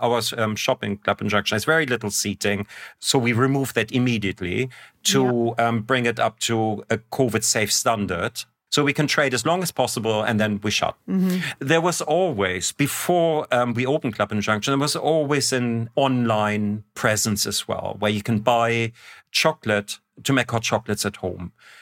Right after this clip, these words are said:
Speaker 1: So as soon as we knew we have to close Clapham Junction and Rye, of course, we focused very much on that because, uh, from a financial point of view, we,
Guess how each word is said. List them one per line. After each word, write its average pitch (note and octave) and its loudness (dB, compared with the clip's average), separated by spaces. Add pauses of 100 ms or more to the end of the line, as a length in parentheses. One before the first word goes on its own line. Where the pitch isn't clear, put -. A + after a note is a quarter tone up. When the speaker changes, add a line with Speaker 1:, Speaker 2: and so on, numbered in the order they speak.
(160)
Speaker 1:
So C3+ 2
as A#2+ 0
soon F3 2
as C#3+ 0
we B2+ 0
knew G#2+ 0 (160)
we G#2+ 2
have - -2
to A#2 -2
close F#2+ -2
Clapham G#2+ 0
Junction G2+ 0
and E3+ 2
Rye, F2 -2
of - -14
course, F2+ -2 (520)
we B2+ 2
focused B2 0 (140)
very A2 2
much F#2+ -2
on F#2 -4
that F2 -8 (320)
because, C#3+ 0 (340)
uh, A#2 2
from G#2+ 0
a G#2 2
financial F2 -2
point A2 0
of A2+ -4
view, B2 2
we, A#2 2